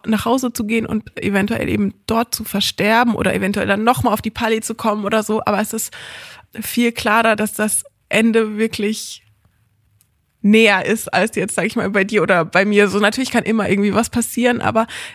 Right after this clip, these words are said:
da ist es einfach eine andere Stimmung, eine andere Atmosphäre und ich habe das Gefühl, dass ich, dass auch dadurch, obwohl ich ja eine Fremde bin und wir uns da gar nicht kennen, eine Tiefe möglich ist, die sonst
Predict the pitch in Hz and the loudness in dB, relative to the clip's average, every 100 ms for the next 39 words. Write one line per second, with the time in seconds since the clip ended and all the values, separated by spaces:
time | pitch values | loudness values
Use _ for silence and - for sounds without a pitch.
0 | - 214 214 233 226 - - 226 - - | 0 2 2 -2 -8 -12 -12 -16 -16 -16
1 | 233 233 _ _ 220 220 220 226 220 - | -14 -16 _ _ -2 0 -2 -2 -2 0
2 | 214 202 196 190 190 208 - _ - - | 0 0 2 2 2 -2 -8 _ -8 -4
3 | 247 240 226 202 208 202 - 214 - - | 0 0 0 -2 -2 -4 -4 -6 -4 -2
4 | 226 220 185 196 - - - - - _ | 0 0 -2 -4 -8 -14 -20 -20 -20 _
5 | - 226 - 226 - 240 214 214 190 - | -8 -8 -6 -6 -2 0 0 -2 -4 -8
6 | - _ _ _ 220 208 - - 196 202 | -12 _ _ _ -2 -2 -4 -4 0 2
7 | 233 240 233 214 196 185 208 - - 202 | 2 2 -2 -2 0 -2 -4 -8 -6 -2
8 | 220 240 233 214 226 - 202 269 247 202 | 2 0 2 0 -2 0 2 4 4 2
9 | - - 208 202 - - 208 208 - 165 | 0 0 -2 -2 -6 -6 -2 -2 0 2
10 | 170 202 - _ - 226 220 214 233 - | 2 0 -2 _ 0 2 2 0 -2 -8
11 | - - - 202 - 247 262 - 226 202 | -20 -8 -4 -4 2 2 2 0 0 2
12 | 202 196 214 - 196 - - 202 196 196 | 0 -2 -4 -2 -2 -2 -2 -2 0 2
13 | 226 269 - | 2 2 -2